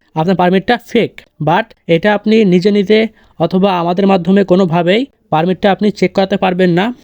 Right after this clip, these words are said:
আচ্ছা, কেন পারমিট চেক করা যায় না, এটা আপনাদেরকে আমি একটু ক্লিয়ার করে বলে দিই, তাহলে আপনারা বুঝতে পারবেন।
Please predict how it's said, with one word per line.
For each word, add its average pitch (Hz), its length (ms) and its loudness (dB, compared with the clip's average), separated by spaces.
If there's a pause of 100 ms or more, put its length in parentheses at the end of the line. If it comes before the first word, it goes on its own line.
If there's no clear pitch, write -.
(200)
আচ্ছা, 190 360 -2
কেন 196 340 -4
পারমিট 202 360 -4
চেক 190 160 -2
করা 202 200 0
যায় 185 140 -2
না, 175 100 0
এটা 175 120 0
আপনাদেরকে 214 340 -2
আমি 208 100 0
একটু 202 160 -2
ক্লিয়ার 202 260 0
করে 202 140 0
বলে 190 220 2
দিই, 185 160 0
তাহলে 175 260 0
আপনারা 180 240 -2
বুঝতে 175 260 -2
পারবেন। 180 380 0